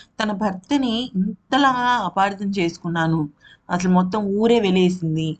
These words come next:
ఇదంతా దేనికోసం? తన కన్న కొడుకు బుజ్జి కోసమే కదా. So ఇదంతా విన్న తర్వాత రమ్యకు అసలు ఏ విషయం అర్థం కాదనమాట. మొత్తం అంతా కూడా షాక్ అయిపోతుంది. కానీ మొత్తానికైతే మాత్రం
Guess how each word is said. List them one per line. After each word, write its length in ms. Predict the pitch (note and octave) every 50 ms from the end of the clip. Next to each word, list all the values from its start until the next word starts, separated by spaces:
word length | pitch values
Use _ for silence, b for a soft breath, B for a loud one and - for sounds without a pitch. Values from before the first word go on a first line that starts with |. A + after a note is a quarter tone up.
| -
ఇదంతా 320 | F3+ F3+ F#3 G3 G#3+ - C4
దేనికోసం? 720 | G3+ G3+ G#3 G#3+ A3+ A3 - G3+ F#3+ F#3 G3 G3 G3+ G3+ G3 _ _ -
తన 240 | F3+ F3 F3+ F#3+ F#3 -
కన్న 180 | F3+ F3 F3+ G#3
కొడుకు 300 | G#3+ A3 A3 G#3+ - A3
బుజ్జి 340 | F#3 F3+ F3+ D3+ - G3 G#3+
కోసమే 360 | G3+ G3+ F#3 F#3 - C#3+ C3
కదా. 260 | - A#2+ B2 C#3 C3 - _ _ B B B B B B B
So 280 | - - G3 F#3+ F3+ F3
ఇదంతా 400 | F#3+ - F3 F3+ F#3+ F#3+ A3+ A3
విన్న 260 | G3 F#3+ F#3+ G3 G3
తర్వాత 420 | F#3 G3 F#3 F3+ F3+ E3+ D3+ -
రమ్యకు 600 | F#3+ F3 D#3+ E3+ F3 E3+ D#3+ D3+ E3+ F#3 G3+ F#3 G3+
అసలు 180 | G3 G3 F3+
ఏ 200 | E3+ E3 F3 F#3
విషయం 340 | G#3 A3 G3+ - - B3+ A#3
అర్థం 400 | G#3 F3+ D#3 - - - G3+ G3+
కాదనమాట. 520 | F#3+ G3 D#3+ D3 D3 C#3+ D3 D3 D3+ C#3+ - - _ B B B B B B -
మొత్తం 240 | - - - - A3+
అంతా 220 | A3+ G#3+ G3+ G#3+
కూడా 140 | G#3 G#3+ G#3+
షాక్ 460 | F3+ - - - F3+ E3 F#3+ F#3+ -
అయిపోతుంది. 480 | F3+ F3 F3+ - - - - D3+ D3+ D#3+ _ _ b b b b b -
కానీ 140 | B3 B3+ C#4
మొత్తానికైతే 720 | C4 A3 G#3 G#3 G3+ - - C4+ C4 B3+ A#3+ A#3 G#3 G#3+
మాత్రం 680 | G#3 G3+ F#3+ F#3 F#3 F#3 F#3+ G#3 F#3+ F#3 F#3 F#3 F#3